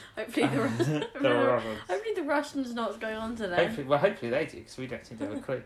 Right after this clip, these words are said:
Speaker 1: <laughs>
Speaker 2: Um, yes, so hopefully that was, it, it, it made sense. But yeah, either horizontal or vertical. We don't know.
Speaker 1: Yeah.
Speaker 2: I don't know. I don't know if we noticed which, which
Speaker 1: Anyway.
Speaker 2: way it was.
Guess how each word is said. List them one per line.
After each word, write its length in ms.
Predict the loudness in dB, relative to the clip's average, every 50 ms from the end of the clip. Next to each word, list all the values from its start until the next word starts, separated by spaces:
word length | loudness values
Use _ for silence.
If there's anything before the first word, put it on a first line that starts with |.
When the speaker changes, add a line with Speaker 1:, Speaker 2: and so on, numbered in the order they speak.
| -10 -12 -12
Speaker 1:
<laughs> 180 | -12 -8 -4
Speaker 2:
Um, 520 | 0 4 8 8 8 8 6 2 0 -2 -2 -4 -6 -8 -10 -14 -16 -20 -20 -20 -6 0
yes, 320 | 4 4 4 4 0 -8 -10
so 580 | -4 2 4 6 6 6 6 4 2 2 0 -2 -4 0
hopefully 360 | 2 2 2 2 0 -2 0
that 300 | 2 4 2 2 2 -2 -4
was, 160 | -4 -4 -4
it, 300 | -6 -6 -8 -8 -8 -8
it, 220 | -10 -10 -10 -10 -8 -8
it 120 | -6 -4
made 200 | -4 -4 -6 -4
sense. 380 | -4 -4 -4 -4 -4 -8 -12 -6
But 100 | -4 0 2
yeah, 80 | 2
either 180 | 4 4 4 6
horizontal 540 | 6 6 4 4 4 2 -2 -2 -4 -6 -4
or 60 | -2
vertical. 400 | -2 -2 -4 -4 -8 -16 -18 -14 -10
We 120 | -6 -4 -2
don't 160 | -2 -2 -2
know. 160 | -4 -8 -6
Speaker 1:
Yeah. 160 | -4 -4 -2 -2
Speaker 2:
I 20 |
don't 180 | -2 -2 -4 -4
know. 120 | -6 -8 -8
I 40 | -6
don't 200 | -6 -6 -4 -4
know 60 | -6
if 100 | -8 -8
we 60 | -10 -10
noticed 300 | -10 -10 -12 -12 -14 -16
which, 200 | -16 -16 -10 -4
which 100 | -2 -2
Speaker 1:
Anyway. 200 | 0 0 0 -2
Speaker 2:
way 180 | -2 -2 -2 -4
it 60 | -6
was. 100 | -8